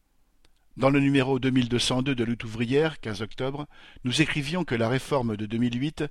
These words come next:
avait instauré une décote de cinq pour cent par année manquante, avec un plafond de décote à douze et demi pour cent, deux ans et demi maximum. Mais la réalité est encore pire. En effet, la réforme deux mille huit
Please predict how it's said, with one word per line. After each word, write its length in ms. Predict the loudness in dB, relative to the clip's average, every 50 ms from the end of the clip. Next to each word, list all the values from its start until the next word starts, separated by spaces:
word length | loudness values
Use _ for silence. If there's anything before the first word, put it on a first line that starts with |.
| -6 -12 -18 -12 -6 -4
avait 240 | 0 0 2 2 2
instauré 480 | 0 0 -2 -4 -2 0 0 -2 -2 -2
une 160 | -4 -2 0
décote 460 | 0 -2 0 0 0 0 0 -2 -6 -10 -10 -12 -12 -8
de 80 | -4 -2
cinq 320 | 0 2 2 2 2 0
pour 220 | -6 -10 -8 -6 -4
cent 180 | -2 -2 -2
par 160 | 0 -2 -2
année 160 | 0 0 0 0
manquante, 580 | 0 -2 -2 -4 -4 -4 -4 -4 -6 -10 -14 -20 -20 -20 -20 -20 -12 -4 0
avec 320 | 0 2 2 2 2 2
un 80 | 2 0
plafond 400 | 0 0 -2 -2 -2 -2 -6 -4
de 100 | -4 -2
décote 440 | -2 -2 -2 0 -2 -2 -2 -2 -8 -10 -10 -16 -16 -6 -2
à 100 | -2 -2
douze 240 | 0 -2 0 2 2
et 40 | 2
demi 120 | 2 0
pour 220 | -2 -2 -6 -6 -6
cent, 300 | -6 -4 -4 -6 -8 -10 -16 -20 _ _ _ _ -20 _ _ -20 -10
deux 260 | -4 -2 -2 0 0
ans 100 | 0 0
et 60 | 0
demi 220 | 0 0 0 0 0
maximum. 600 | 0 0 -2 -2 -4 -4 -6 -6 -8 -10 -12 -14 _ _ _ _ _ _ _ _ _ _ _ -14 -6 0
Mais 180 | 2 2 2 2 4
la 160 | 4 4 4
réalité 520 | 4 2 0 0 0 -2 -2 -2 -4 -2 -2
est 140 | -4 -4 -4
encore 240 | -4 -4 -6 -8 -8
pire. 420 | -8 -8 -8 -10 -12 -16 -18 -20 -20 _ _ -20 _ -20 -20 -20 -12 -4
En 100 | -2 0
effet, 360 | 0 0 0 0 -2 -2 -2 -2 -6 -16 -20 -18 -6 2
la 120 | 4 6
réforme 420 | 6 6 4 4 4 4 4 4 2
deux 140 | 2 2 4
mille 200 | 4 4 2 2
huit 280 | -2 -4 -4 -6 -10